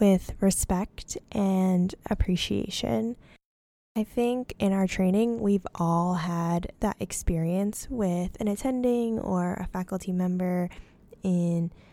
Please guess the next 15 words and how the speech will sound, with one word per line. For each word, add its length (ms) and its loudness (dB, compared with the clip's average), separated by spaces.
school 500 6
or 180 2
in 120 0
residency 880 -2
who 640 6
just 240 -6
made 260 -2
you 200 -2
feel 480 -2
like 320 -4
you 100 0
were 540 0
a 60 -10
peon 640 0
and 560 -4